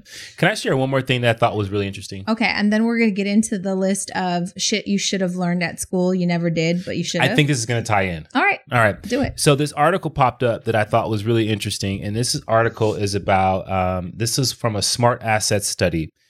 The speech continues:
Speaker 1: And so they said they analyzed after-tax income needed to live a, in the nation's twenty-five largest metro areas comfortably.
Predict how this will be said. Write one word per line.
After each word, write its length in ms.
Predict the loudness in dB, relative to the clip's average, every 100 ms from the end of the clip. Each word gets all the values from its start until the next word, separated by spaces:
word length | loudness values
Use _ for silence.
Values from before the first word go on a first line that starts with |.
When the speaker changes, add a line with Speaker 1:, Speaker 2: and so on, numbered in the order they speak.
| _ _ _ -2
Speaker 1:
And 120 | 2
so 120 | 2
they 80 | 2
said 160 | 2 2
they 100 | 0
analyzed 1000 | 2 2 2 0 2 4 2 0 -2 -8 2
after-tax 800 | 2 2 -2 -2 4 4 2 -4
income 640 | -2 -2 0 2 2 2 -2
needed 720 | -2 0 2 2 2 0 -2
to 100 | -4
live 320 | 0 2 2
a, 180 | 2 0 -8 -12 -2
in 160 | 0
the 60 | 0
nation's 640 | 2 2 2 -2 -4 -6 -8
twenty-five 680 | -2 0 0 4 4 2
largest 640 | -2 0 0 0 -4 -4 -10 -20 -8
metro 460 | 2 2 2 -2 0
areas 880 | 0 2 2 2 0 0 -4 -6 -12 _ -12
comfortably. 840 | -2 -2 -2 -6 -10 -10 -12